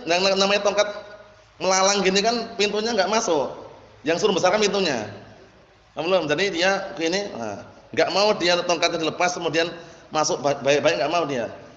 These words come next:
Pintunya suruh melebarkan. Paham belum? Sangarnya Hajjaj bin Yusuf di situ sangarnya. Tapi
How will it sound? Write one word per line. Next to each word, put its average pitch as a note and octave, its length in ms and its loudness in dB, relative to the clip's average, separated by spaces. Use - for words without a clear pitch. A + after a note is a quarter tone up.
Pintunya F#3+ 400 0
suruh F#3 240 0
melebarkan. B2+ 480 0
Paham E3 240 0
belum? F#3 180 2
Sangarnya F3+ 480 2
Hajjaj D#3 160 2
bin D#3 160 -2
Yusuf D#3+ 160 -2
di D#3 80 -2
situ D3+ 80 -2
sangarnya. C#3 480 2
Tapi D#3 400 2